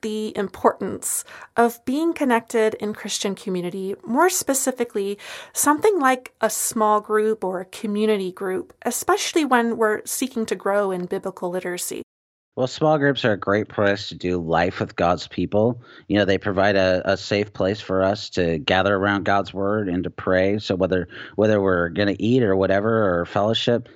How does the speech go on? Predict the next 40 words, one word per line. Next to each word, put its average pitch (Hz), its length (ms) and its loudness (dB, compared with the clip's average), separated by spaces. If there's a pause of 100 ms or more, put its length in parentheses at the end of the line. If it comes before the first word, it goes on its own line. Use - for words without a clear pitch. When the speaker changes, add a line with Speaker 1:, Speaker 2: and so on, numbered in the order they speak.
Speaker 2:
the - 60 -2
primary 110 480 0
purpose 110 400 -4
of 110 80 0
those 117 200 2
groups 120 300 0
is 92 220 -2
to 98 100 -2
really 95 280 2
spend 101 560 0 (160)
that 90 180 0
time 95 260 2
gathering 90 400 2
around 95 360 2
God's 90 280 0
word 92 320 2
and 82 160 -2
doing 90 280 0
life 85 320 2
with 90 160 -4
one 101 100 4
another. 104 340 2 (300)
It's - 220 -2
there 98 240 4
that 95 100 -2
we 98 140 0
can 92 180 -2
ask - 480 -2
questions 113 640 0
and 90 120 -2
those 92 220 0
kinds 104 240 0
of 95 80 -8
things, 95 400 -2
and 87 200 0 (320)
where 147 120 6
we 165 140 2
can, 151 280 4
you 139 140 4
know, 143 280 4